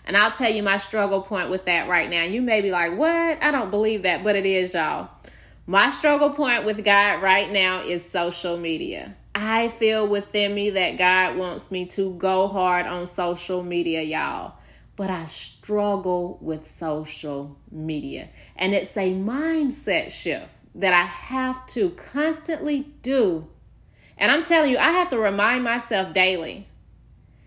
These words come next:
I have to work on my mindset daily when it comes to social media.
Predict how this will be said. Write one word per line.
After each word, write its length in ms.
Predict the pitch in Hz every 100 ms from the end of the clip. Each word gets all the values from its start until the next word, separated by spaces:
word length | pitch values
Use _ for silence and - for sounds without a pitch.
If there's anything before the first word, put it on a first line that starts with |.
| _ - 202
I 100 | 269
have 280 | 269 277
to 120 | - 226
work 460 | 196 214 254 269 -
on 160 | 247
my 220 | 233 233 240
mindset 800 | 226 226 233 233 240 226 180
daily 360 | 190 202 208 202
when 160 | 190 185
it 140 | -
comes 400 | 208 196 202 -
to 120 | 185
social 560 | 185 180 185 185 190 175
media. 540 | 180 160 143 101 104